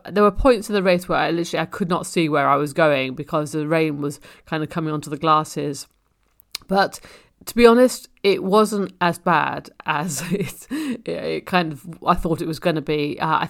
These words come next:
think the rain kind of eased off a little bit as we were running. And then, um, also quite a bit of it is up through the woods. So, um, you kind of were sheltered a bit from the, the worst of the elements. There would certainly have been many other courses where it would have been a much more miserable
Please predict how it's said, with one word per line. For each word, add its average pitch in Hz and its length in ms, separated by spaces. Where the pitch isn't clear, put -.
think 208 240
the 190 160
rain 185 320
kind 175 240
of - 80
eased 175 300
off 175 200
a - 20
little 208 180
bit 220 160
as 185 180
we 190 80
were 185 120
running. 196 400
And 170 280
then, 180 380
um, 170 340
also 185 560
quite - 280
a 160 40
bit 165 180
of 160 100
it 156 120
is 151 100
up - 160
through 160 200
the 151 80
woods. 156 500
So, 147 380
um, 156 240
you 151 60
kind 185 240
of 160 60
were 151 80
sheltered 160 480
a 147 40
bit 147 320
from 156 240
the, 147 180
the 165 80
worst 165 420
of 143 80
the 160 120
elements. 151 400
There 165 220
would 160 140
certainly 185 380
have 151 60
been 156 200
many 175 540
other 170 220
courses 151 520
where 147 180
it - 80
would 156 200
have 143 80
been 147 380
a 143 100
much 156 400
more 143 180
miserable 143 560